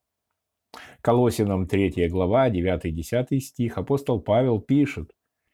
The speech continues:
«Не лгите друг другу. Снимите старую личность с её делами и оденьтесь в новую личность, которая благодаря точному знанию истины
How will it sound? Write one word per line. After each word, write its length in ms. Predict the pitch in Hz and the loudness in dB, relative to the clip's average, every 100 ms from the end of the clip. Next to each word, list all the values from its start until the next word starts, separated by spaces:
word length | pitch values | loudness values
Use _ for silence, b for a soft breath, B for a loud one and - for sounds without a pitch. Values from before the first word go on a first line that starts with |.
| _ - | _ -2
«Не 160 | 120 | 2
лгите 380 | 139 120 139 151 | 4 4 2 2
друг 260 | 139 123 110 | 2 2 0
другу. 400 | 98 82 76 - _ _ b b | 0 -2 -4 -12 _ _ b b
Снимите 680 | - - 131 135 180 208 175 | -10 0 2 4 4 4 2
старую 560 | 156 - 165 156 135 123 | 0 2 4 6 6 4
личность 640 | 117 165 175 151 131 - | 4 2 -2 -2 -2 -2
с 40 | - | 0
её 380 | 123 120 120 107 | 2 4 4 2
делами 580 | 104 101 131 165 160 147 | 2 2 4 2 2 -2
и 320 | - 151 - | -2 -4 -2
оденьтесь 800 | 120 113 101 139 170 147 139 127 | 0 0 0 0 0 0 -2 -2
в 180 | 98 104 | -4 -2
новую 640 | 107 139 196 202 180 156 | 0 2 2 2 2 2
личность, 600 | 139 107 90 - 76 - | 2 0 -2 -6 -14 -10
которая 460 | - 98 147 147 131 | -6 0 2 4 4
благодаря 600 | 120 120 113 117 123 123 | 4 2 4 4 4 4
точному 640 | 110 160 165 - 120 107 | 4 0 0 0 0 2
знанию 640 | 85 98 160 208 196 175 - | 0 0 2 4 4 2 0
истины 640 | 151 143 - 127 120 | -4 -2 -2 0 -2